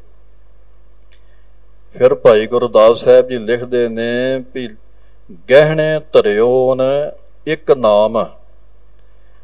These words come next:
ਇੱਕ ਕਿਣਕਾ ਮਾਤਰ ਨਾਮ ਧਰਮ ਰਾਜੇ ਨੇ ਲੈ ਕਰਕੇ ਤੇ ਸਾਧ ਸੰਗਤ ਸਾਰੇ ਨਰਕ ਖਾਲੀ ਕਰ ਦਿੱਤੇ ਰਾਜੇ ਜਨਕ ਨੇ, ਜਿਹਦੇ ਬਾਰੇ ਭਾਈ ਗੁਰਦਾਸ ਸਾਹਿਬ ਜੀ ਲਿਖਦੇ ਨੇ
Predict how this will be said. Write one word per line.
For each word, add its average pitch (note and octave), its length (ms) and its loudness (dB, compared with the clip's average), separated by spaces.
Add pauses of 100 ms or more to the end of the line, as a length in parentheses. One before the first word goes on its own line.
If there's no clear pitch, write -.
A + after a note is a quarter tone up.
(520)
ਇੱਕ D#3+ 140 -8
ਕਿਣਕਾ D3 560 2
ਮਾਤਰ C3 460 2
ਨਾਮ A2+ 580 0 (1000)
ਧਰਮ A2 280 0
ਰਾਜੇ A#2+ 340 2
ਨੇ A#2+ 160 -6
ਲੈ G#2 300 0
ਕਰਕੇ A#2+ 680 -4
ਤੇ A#2+ 220 -8
ਸਾਧ A2+ 320 2
ਸੰਗਤ A2+ 420 -4 (1040)
ਸਾਰੇ A#2 400 2
ਨਰਕ A#2 440 -2
ਖਾਲੀ A#2 280 0
ਕਰ G#2+ 200 2
ਦਿੱਤੇ A#2 580 -4 (220)
ਰਾਜੇ G2+ 300 -2
ਜਨਕ G#2+ 340 -8
ਨੇ, C3+ 280 -6 (840)
ਜਿਹਦੇ C3 300 2
ਬਾਰੇ A#2+ 320 2
ਭਾਈ G#2 280 0
ਗੁਰਦਾਸ G#2+ 540 -2
ਸਾਹਿਬ A#2 200 -4
ਜੀ A#2 100 -12
ਲਿਖਦੇ A2+ 480 -6
ਨੇ A2+ 240 -8